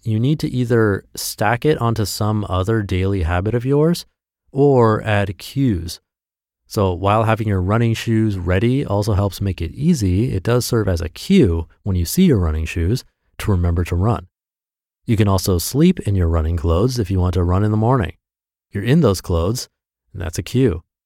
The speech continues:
Again, these also make the habit easier, but the other way to make it obvious is with stacking.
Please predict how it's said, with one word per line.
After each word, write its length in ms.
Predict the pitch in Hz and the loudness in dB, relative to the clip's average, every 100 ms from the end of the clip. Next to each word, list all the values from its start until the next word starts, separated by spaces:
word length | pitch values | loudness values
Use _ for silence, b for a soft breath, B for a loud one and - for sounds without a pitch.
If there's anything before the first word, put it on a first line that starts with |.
| _ _ _ _ _ - | _ _ _ _ _ -6
Again, 340 | 120 135 117 | 0 2 2
these 180 | 113 117 | -2 -2
also 280 | 123 127 147 | -2 0 0
make 220 | 135 123 | -2 -2
the 140 | 120 | -2
habit 340 | 98 110 107 - | 0 -2 -2 -6
easier, 580 | 143 165 123 98 95 | -2 -2 0 0 0
but 220 | 107 104 - | -2 -4 -2
the 260 | 95 98 | -2 0
other 200 | 139 170 | 0 4
way 160 | 139 117 | 4 2
to 80 | 113 | 0
make 180 | 104 | -4
it 80 | 92 | -2
obvious 500 | 87 92 95 95 - | -2 -2 -2 -2 -4
is 240 | - 101 90 | -6 -6 -4
with 260 | 95 90 | -6 -6
stacking. 680 | - - - 107 117 87 78 | -10 -10 -4 -4 -4 -8 -12